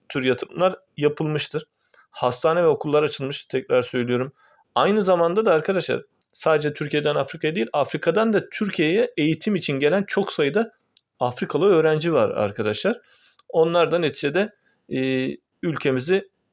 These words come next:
tercih etmişler bu konuda. Yani karşılıklı bir, e,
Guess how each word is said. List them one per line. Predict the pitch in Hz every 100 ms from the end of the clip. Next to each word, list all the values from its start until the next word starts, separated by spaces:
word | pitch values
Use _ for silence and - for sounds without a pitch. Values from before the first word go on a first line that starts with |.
| -
tercih | 175 151 147
etmişler | 131 - - 147 160 - -
bu | 120
konuda. | 131 120 135 214 _ _ _ _ _ _ _ _
Yani | 135 123 127
karşılıklı | 143 135 - 143 - 151
bir, | 143 185 _ _ _ _ -
e, | 135